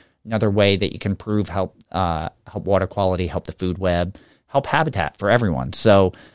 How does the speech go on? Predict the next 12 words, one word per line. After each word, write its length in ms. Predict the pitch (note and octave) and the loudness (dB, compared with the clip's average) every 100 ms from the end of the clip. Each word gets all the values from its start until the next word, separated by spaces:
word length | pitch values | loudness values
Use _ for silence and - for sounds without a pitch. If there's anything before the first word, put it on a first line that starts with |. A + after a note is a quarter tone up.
| _ _ | _ _
um, 480 | G2+ F2+ F2+ F2+ - _ _ | 0 2 2 0 -6 _ _
keep 200 | F3+ E3+ | 0 2
thinking 280 | F3+ D#3+ D3+ | 0 0 2
outside 360 | C#3 - B2+ | 0 4 4
the 60 | B2 | 4
box. 400 | G#2 G2+ G#2+ - | 0 -2 -4 -2
And, 260 | A2+ G2+ - | 0 0 -2
and 180 | G#2 G#2 | -2 0
these 180 | A#2 | 0
are 60 | C3 | 0
technologies. 840 | - A#2+ A#2 A2 A2+ G#2 A2 G2+ - | -2 -2 0 2 2 4 2 2 -2
I, 120 | G2+ | 0